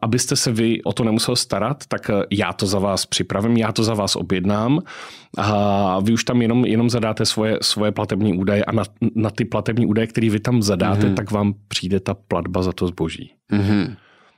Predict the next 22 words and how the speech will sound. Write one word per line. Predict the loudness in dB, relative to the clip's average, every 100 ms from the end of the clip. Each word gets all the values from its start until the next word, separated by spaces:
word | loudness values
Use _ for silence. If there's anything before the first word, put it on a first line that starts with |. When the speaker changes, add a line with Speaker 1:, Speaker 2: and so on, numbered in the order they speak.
| _
Speaker 1:
Jo, | -2 0
to | 0
znamená, | 2 2 2 0 0
oni | 0
vás, | 0 0
a | 0
zase | 2 2 0
je | 0
to | 0 -2
o |
tom, | 0 2 2
že | 2
vás, | 2 0 0
že | 0 0
se | 0
vás | 0
snaží | 0 0 0
přesvědčit, | 0 0 0 0
že | 2
oni | 2 2
tím, | 0
že | 2